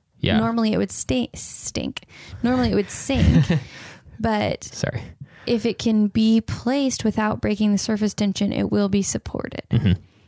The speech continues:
Speaker 2: But I think what will be hard is placing it to where we don't ever break the surface of the water.
Speaker 1: So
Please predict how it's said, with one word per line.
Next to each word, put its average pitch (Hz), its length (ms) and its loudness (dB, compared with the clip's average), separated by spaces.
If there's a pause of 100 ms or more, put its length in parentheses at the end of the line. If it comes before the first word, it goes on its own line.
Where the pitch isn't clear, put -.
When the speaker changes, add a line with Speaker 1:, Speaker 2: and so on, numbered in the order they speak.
(140)
Speaker 2:
But 214 100 0
I 214 80 2
think 220 240 2
what 196 180 0
will - 80 0
be - 140 0
hard - 320 -2
is - 100 -2
placing 180 420 -4
it - 140 -4 (840)
to 202 120 -2
where 175 160 0
we 196 120 0
don't - 340 -2
ever - 160 -4
break - 240 -8
the - 100 -8
surface - 400 -6
of - 140 -6
the - 100 -2
water. - 400 -6 (400)
Speaker 1:
So 101 340 0